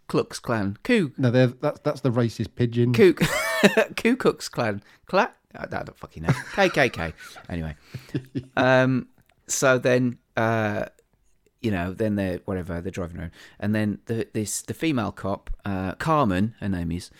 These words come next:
Speaker 1: she's, uh, she hears a cat. And so obviously she's
Speaker 2: Yeah.
Speaker 1: on her own. She's out
Speaker 2: She
Speaker 1: of
Speaker 2: get-
Speaker 1: eye line of all the other fucking police that are
Speaker 2: Yeah.
Speaker 1: there. There's supposed to be about twenty of 'em there or something.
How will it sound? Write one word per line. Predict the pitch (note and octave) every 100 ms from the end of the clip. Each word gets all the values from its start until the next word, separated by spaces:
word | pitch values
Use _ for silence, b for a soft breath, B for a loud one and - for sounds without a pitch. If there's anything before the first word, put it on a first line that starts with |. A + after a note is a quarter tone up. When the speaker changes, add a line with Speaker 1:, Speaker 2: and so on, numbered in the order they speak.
| B B -
Speaker 1:
she's, | A#2 G2+ G2 A2
uh, | F#2+ F#2 F#2 G2
she | -
hears | G#2 F#2+
a |
cat. | - - - - - _ b b -
And | G2
so | -
obviously | F#2 -
she's | F2+ D#2+
Speaker 2:
Yeah. | F3
Speaker 1:
on |
her | A2+
own. | E2 E2 E2+ G#2+ -
She's | - A3 -
out | A3 A3
Speaker 2:
She | -
Speaker 1:
of | A3
Speaker 2:
get- | -
Speaker 1:
eye | F3+ F#3+
line | E3+ B2 G2 G2
of | A#2+
all | C#3+
the | C#3+ D3
other | C#3+
fucking | - D#3+ D#3 C#3+
police | D3+ C3+ B2
that | - -
are |
Speaker 2:
Yeah. | D3
Speaker 1:
there. | E2+ E2
There's | -
supposed | - D#3 D3
to |
be | C#3+
about | -
twenty | - C#3 A#2
of | G#2 F2
'em | F2
there | E2 E2+
or |
something. | - F#2 - F2